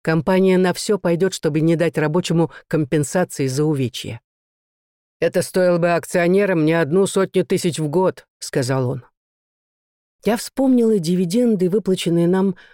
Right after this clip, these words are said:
последний раз, мое нарядное платье, книги, купленные для отца.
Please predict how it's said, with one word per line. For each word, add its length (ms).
последний 600
раз, 440
мое 260
нарядное 520
платье, 560
книги, 340
купленные 560
для 220
отца. 380